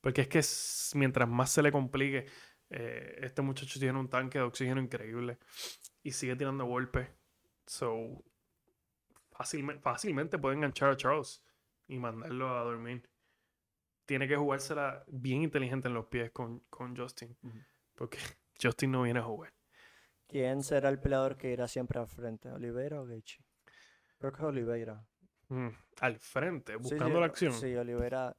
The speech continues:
Speaker 2: sí, lo, lo hizo con Chandler, lo hizo con Poirier, si no me equivoco.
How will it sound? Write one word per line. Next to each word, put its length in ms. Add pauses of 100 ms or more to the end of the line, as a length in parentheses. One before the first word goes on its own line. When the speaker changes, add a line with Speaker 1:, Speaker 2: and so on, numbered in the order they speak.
(120)
Speaker 2:
sí, 380
lo, 180
lo 200
hizo 260
con 180
Chandler, 460
lo 60
hizo 160
con 200
Poirier, 460 (960)
si 160
no 80
me 100
equivoco. 480